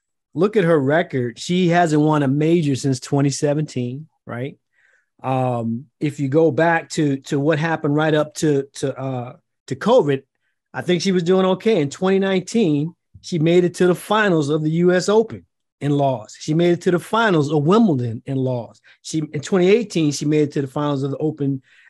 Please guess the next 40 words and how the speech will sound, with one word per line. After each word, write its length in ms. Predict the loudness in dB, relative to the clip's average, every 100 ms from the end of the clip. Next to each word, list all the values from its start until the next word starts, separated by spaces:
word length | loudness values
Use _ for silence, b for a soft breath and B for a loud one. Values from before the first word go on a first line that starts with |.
| -8
um, 440 | -4 -2 -2 -4
and 160 | -4 -2
Wimbledon 400 | 0 0 0 0
as 120 | 0
well, 360 | 0 0 0 -4
lost 320 | -2 -2 -2
to 80 | -6
Kerber 540 | -2 0 2 0 -2 -6
and 120 | -6
Osaka, 440 | -6 -2 -4 -2 -6
respectively. 640 | -6 -2 -2 -2 -8 -10 B B B B B
So 120 | -4 0
I 140 | 0
think 240 | 0 0 2
as 120 | 2
long 220 | 4 4
as 100 | 4
you 120 | 2
can 160 | 2 0
be 180 | 0 -2
competitive, 800 | -4 -6 -2 2 4 2 -2 -10 _ _ _ _ _ _ _ -2
I'm 180 | 0 0
okay 260 | 2 2
with 160 | 2 0
you 80 | -4
staying. 360 | 0 0 0
And 120 | 0 -2
competitive 600 | -4 -2 -2 2 2 2
to 80 |
me 200 | 0 2
means 480 | 2 2 0 -2 -4 b b b b _ _
you 220 | 0 4
went 180 | 4 2
through 140 | 0
the 80 | 0
entire 480 | -2 -6 -2 0 0
round 420 | 0 0 -2 -4
of 240 | -8 -6
those 400 | 0 4 4 2
majors, 640 | 0 0 -2 -4 -8 -8